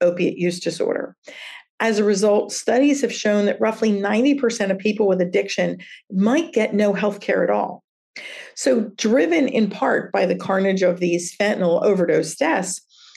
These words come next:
Congress and the Biden administration pushed through major reforms to the way people get, uh, addiction treatment now in healthcare. So I'll turn this back to you.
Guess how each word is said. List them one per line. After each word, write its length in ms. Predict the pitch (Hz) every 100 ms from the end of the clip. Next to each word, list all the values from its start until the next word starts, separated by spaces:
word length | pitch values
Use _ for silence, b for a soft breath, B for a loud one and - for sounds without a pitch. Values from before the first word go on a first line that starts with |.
| B _
Congress 640 | - 240 269 254 214 196 -
and 160 | 196 185
the 40 |
Biden 360 | 180 190 220 208
administration 840 | 180 180 160 - 214 185 - 175
pushed 400 | - 254 262 -
through 280 | - 233 202
major 500 | 185 185 240 262 254
reforms 760 | 208 196 - 311 302 190 190 B B B -
to 120 | 226
the 100 | 220
way 220 | 208 202
people 400 | 190 202 196 190
get, 400 | 185 180 190 - B B _
uh, 240 | - 180 180
addiction 460 | 190 185 214 233 185
treatment 440 | 190 180 185 -
now 280 | 180 185 -
in 140 | 180
healthcare. 540 | 156 170 165 - - - _ B B B -
So 160 | -
I'll 80 | 339
turn 200 | 302 294
this 140 | 269
back 260 | 269 202 185
to 120 | -
you. 320 | 170 156 -